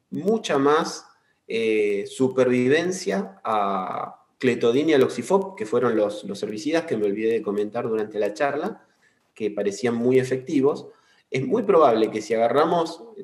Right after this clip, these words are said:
to-, la zona, digamos, la zona norte de Buenos Aires, donde el problema de ryegrass está bastante difundido, eh, haya más escapes a, a cletodinia y al oxifop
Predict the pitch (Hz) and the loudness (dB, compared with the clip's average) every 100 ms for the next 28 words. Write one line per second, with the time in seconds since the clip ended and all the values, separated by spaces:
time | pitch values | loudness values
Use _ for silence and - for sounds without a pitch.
0 | - 120 117 113 110 110 110 143 147 131 | -6 0 4 4 4 2 2 2 4 2
1 | 117 113 107 113 123 123 113 110 104 101 | 2 0 -2 0 2 2 2 2 0 -4
2 | - - _ - - - 98 101 101 - | -10 -20 _ -18 -16 -14 -10 -6 -4 0
3 | 139 135 120 113 107 - 117 127 135 135 | 2 4 2 0 -2 -4 0 4 4 4
4 | 131 120 113 113 107 131 131 131 110 107 | 2 2 2 -2 -2 2 6 4 2 -2
5 | 107 104 98 104 113 127 117 110 104 110 | -4 -4 -4 -4 0 0 0 0 0 0
6 | 123 - - 117 107 123 127 113 104 107 | -2 -6 -4 -2 0 -2 -2 -4 -8 -6
7 | 110 165 156 110 - _ _ _ - 113 | 0 2 2 -2 -12 _ _ _ -2 2
8 | 107 104 101 98 98 - _ 120 131 120 | 4 4 2 0 -2 -8 _ -4 -2 2
9 | 135 143 135 - 131 131 135 123 110 101 | 2 0 -4 0 0 2 0 -2 -4 -4
10 | 98 104 95 92 92 - 101 107 113 127 | -4 -6 -4 -6 -8 -2 0 2 2 4
11 | 123 123 127 123 135 - - | 2 0 -4 0 0 0 -6